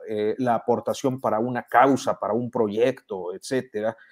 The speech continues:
pero que en los hechos, pues, es algo indebido y que, eh, en esta ocasión nos toca verlo, eh, pues, con el partido gobernante, que es Morena,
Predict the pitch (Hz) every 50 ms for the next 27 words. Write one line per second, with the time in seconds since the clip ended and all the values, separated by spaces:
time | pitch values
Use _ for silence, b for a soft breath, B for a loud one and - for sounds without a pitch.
0 | b b b - 131 127 131 127 131 - 131 123 127 127 123 120 - 147 151 147
1 | 147 - 160 143 - - - _ _ - 123 113 - - 123 117 - - 120 120
2 | 120 117 123 123 120 120 - - - 127 120 120 113 113 95 98 107 110 104 101
3 | 98 - b b b b b b - 139 131 127 131 - - 127 131 127 131 131
4 | 131 131 127 - - - 131 127 127 131 131 131 131 120 143 151 147 - - 156
5 | 156 - - 160 - - 165 160 160 170 165 - _ _ _ _ _ _ _ _
6 | _ _ _ _ _ 143 135 131 - - - 143 143 143 156 147 143 143 139 139
7 | 135 135 135 135 135 135 135 139 135 135 - - 127 120 120 120 117 117 113 113
8 | 113 - 139 120 - - 123 117 117 113 - 123 110 - - 135 143 135 131 135
9 | 135 135 135 131 143 139 131 135 131 - 131 127 131 - 113 117 120 123 120 113
10 | - 135 135 135 135 147 147 131 127 127 131 143 -